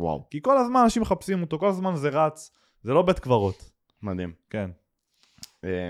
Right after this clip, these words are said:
Speaker 1: אז אביתר, מדהים. אתה השתחררת בעצם לפני שנה, איפה שירתת?
Speaker 2: אני שירתתי בחיל הים, בסטילים, הייתי לוחם ימי שם. דברים לא הסתדרו כל כך, קצת
Speaker 1: מדהים.
Speaker 2: טראומות מהצבא, אחרי זה הייתי,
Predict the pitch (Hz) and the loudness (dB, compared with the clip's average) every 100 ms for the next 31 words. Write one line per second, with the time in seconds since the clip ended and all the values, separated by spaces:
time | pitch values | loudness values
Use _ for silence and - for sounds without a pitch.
0 | 85 - 87 85 85 - 120 120 85 117 | -8 -10 -8 -4 -4 2 2 2 -2 -2
1 | 98 85 - - 87 - - 104 101 98 | -4 -8 -8 -4 -2 -2 2 2 2 0
2 | 95 98 87 101 92 95 92 90 - - | 0 -4 -8 -6 -4 -2 0 0 -2 -4
3 | 147 143 156 151 180 - _ _ _ - | -4 -4 -4 -6 -8 -10 _ _ _ -6
4 | 156 165 - 147 139 123 120 110 110 98 | -2 -2 0 0 0 -2 -4 -4 -2 0
5 | 104 127 185 220 _ _ 110 101 95 - | 0 0 -2 -8 _ _ -8 -6 -6 -8
6 | 98 123 135 180 208 131 104 104 101 107 | -6 -2 0 0 -2 -4 -6 -8 -8 -8
7 | 101 113 139 190 202 202 - _ _ _ | -8 -8 -6 -2 -2 -4 -16 _ _ _
8 | 110 123 151 165 160 151 139 127 139 135 | -2 2 2 4 2 2 -2 0 2 2
9 | 143 151 175 - - - _ 123 - 123 | 0 2 2 0 -10 -20 _ -6 2 2
10 | 131 123 120 110 104 104 123 175 208 - | 4 2 -2 -4 -2 -2 2 2 2 -4
11 | - 127 120 120 117 120 117 110 | -8 -6 -2 -2 -2 -4 -4 -4